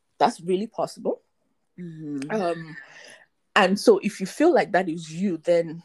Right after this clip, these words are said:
Speaker 1: then maybe not start
Speaker 2: Yeah.
Speaker 1: it. Yeah, if you don't feel like anything is missing, do you get?
Speaker 2: Yeah.
Speaker 1: If you feel
Speaker 2: Yeah.
Speaker 1: like something is missing, that's different. But if you don't feel like anything is missing,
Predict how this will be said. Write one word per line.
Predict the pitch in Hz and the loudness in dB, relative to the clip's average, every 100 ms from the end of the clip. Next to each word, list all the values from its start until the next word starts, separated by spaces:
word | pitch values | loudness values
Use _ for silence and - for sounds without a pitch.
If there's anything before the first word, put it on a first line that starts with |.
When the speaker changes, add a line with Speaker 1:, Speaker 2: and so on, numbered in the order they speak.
| _ _ _ _ _ _ _ | _ _ _ _ _ _ _
Speaker 1:
then | 202 202 233 | 2 2 2
maybe | 277 254 | 0 -2
not | 220 262 - - - _ _ _ _ | -2 -4 -8 -16 -20 _ _ _ _
start | - 190 175 | -8 2 4
Speaker 2:
Yeah. | 151 151 | 6 2
Speaker 1:
it. | - | 0
Yeah, | 175 185 | 0 2
if | - 240 | -2 0
you | |
don't | 277 370 | 2 4
feel | 214 | 2
like | 160 | 2
anything | 175 196 170 | -4 -6 -8
is | 160 | -8
missing, | 175 170 - - 170 - - _ _ _ _ _ _ 156 | -8 -8 -8 -12 -12 -14 -18 _ _ _ _ _ _ -2
do | 214 | -2
you | |
get? | 247 139 | 0 0
Speaker 2:
Yeah. | 165 - _ _ _ - - _ _ _ | 0 -4 _ _ _ -20 -20 _ _ _
Speaker 1:
If | 226 220 | -2 0
you | |
feel | 214 359 | 2 6
Speaker 2:
Yeah. | |
Speaker 1:
like | 165 - | 4 2
something | 190 202 | -2 -2
is | 160 | -4
missing, | 165 160 | -8 -2
that's | 165 190 | 0 0
different. | - 175 - 170 _ - - - | -6 -16 -14 -16 _ -20 -10 -2
But | - | 0
if | |
you | 330 | 2
don't | 466 | 0
feel | - | 0
like | 226 190 | -2 0
anything | 208 214 196 170 | -2 -2 -4 -6
is | 165 170 | -6 -4
missing, | 175 - 165 | -6 -4 -6